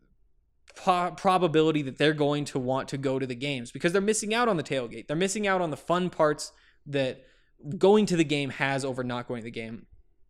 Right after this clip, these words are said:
And that's not what Rick George said. He, he just mentioned that they have to travel from around Colorado, uh, and they probably wouldn't be able to get there in time for that kind of stuff. But it, th-, those are kind of my thoughts on that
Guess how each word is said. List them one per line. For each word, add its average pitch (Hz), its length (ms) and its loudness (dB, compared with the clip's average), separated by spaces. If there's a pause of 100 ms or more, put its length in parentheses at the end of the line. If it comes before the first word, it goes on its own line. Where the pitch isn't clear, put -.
(160)
And 175 80 0
that's 190 160 2
not 160 280 0
what 135 240 0
Rick 131 160 -4
George 123 300 -2
said. 127 300 -2 (380)
He, 160 280 2
he 151 100 -2
just 160 220 2
mentioned 156 360 2
that 131 160 -2
they 135 80 2
have 139 140 2
to 139 60 -12
travel 135 300 2
from 135 160 -6
around 131 200 -2
Colorado, 127 640 -2 (400)
uh, 123 340 0 (120)
and 127 420 -2 (440)
they 135 180 0
probably 156 480 6
wouldn't 143 280 2
be 135 120 0
able 131 120 -2
to 127 60 -4
get 151 180 2
there 147 140 4
in 139 80 -2
time 143 220 -2
for 147 80 -2
that 135 100 2
kind 147 100 -4
of 135 60 -6
stuff. 127 220 -2
But 165 100 6
it, 175 260 4
th-, 170 140 6
those 180 180 4
are 180 60 2
kind 175 180 2
of 143 60 0
my 139 200 -2
thoughts 135 280 0
on 127 100 -4
that 131 300 -6